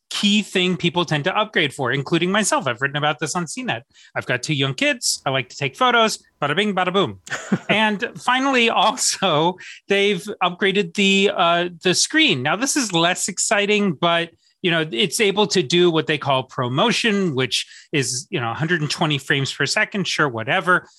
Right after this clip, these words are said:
Speaker 1: But I think what is interesting, it is al-, also is able to actually, it changes the amount of energy the f-,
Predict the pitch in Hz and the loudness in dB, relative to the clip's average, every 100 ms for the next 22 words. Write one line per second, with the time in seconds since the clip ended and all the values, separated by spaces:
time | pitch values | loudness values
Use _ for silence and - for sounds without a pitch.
0 | _ - 185 180 180 247 233 196 175 170 | _ -2 0 0 0 0 0 -4 0 2
1 | 165 170 180 135 240 240 - 214 170 147 | 2 0 0 2 2 2 0 0 0 0
2 | 139 160 147 190 180 214 - 190 165 - | 0 2 2 2 0 2 2 2 0 -4
3 | _ _ 175 156 180 180 151 151 - 180 | _ _ 0 0 0 0 0 0 0 0
4 | 156 - _ _ 196 147 - - 190 190 | 0 -2 _ _ -4 -4 -4 -2 2 2
5 | 185 208 - 160 160 156 - 165 170 175 | 0 -2 0 0 0 -2 -2 0 2 0
6 | - 147 123 - - 135 - | 0 0 -2 -6 -2 -2 -4